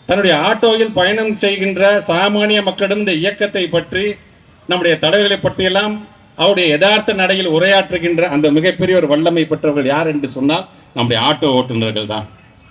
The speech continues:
ஆக அவர்கள் அந்த தேர்தலை எனக்காக மாற்றி காட்டின, ஏறத்தாழ நாற்பத்தி ஒன்பதாயிரத்தி அறுநூத்தி தொண்ணூத்தி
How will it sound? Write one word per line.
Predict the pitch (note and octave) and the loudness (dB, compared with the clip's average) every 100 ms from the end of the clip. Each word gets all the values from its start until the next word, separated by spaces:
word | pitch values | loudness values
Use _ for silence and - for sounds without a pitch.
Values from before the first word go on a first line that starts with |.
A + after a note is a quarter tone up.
| - - - - - B2+ | -20 -20 -20 -20 -6 -2
ஆக | E3 D3 | 0 2
அவர்கள் | C#3 F3+ F#3 G3 G#3 | 2 2 2 0 -2
அந்த | D#3+ D3 | -2 -4
தேர்தலை | - E3+ F#3+ F#3 F#3+ | -2 -2 0 -2 -2
எனக்காக | F3+ E3+ F3+ F3 F3 | -2 -2 0 -2 0
மாற்றி | D3+ D#3+ E3 | -2 -4 -4
காட்டின, | D#3 D#3 D3+ C3 C#3 | -2 -2 -2 -2 0
ஏறத்தாழ | D#3 D#3 D#3+ E3 D#3+ - - - G#2 | 0 -2 -4 -4 -4 -6 -12 -12 -6
நாற்பத்தி | C3+ G3 F#3+ G#3 G3+ F#3 | -4 -4 -2 -4 -2 -2
ஒன்பதாயிரத்தி | F3+ F#3 F3+ F3 E3 D3+ | 2 2 2 0 0 0
அறுநூத்தி | D3 G3 G3+ G3+ | 0 -2 -4 -4
தொண்ணூத்தி | F#3+ F3+ E3+ | -2 -2 -2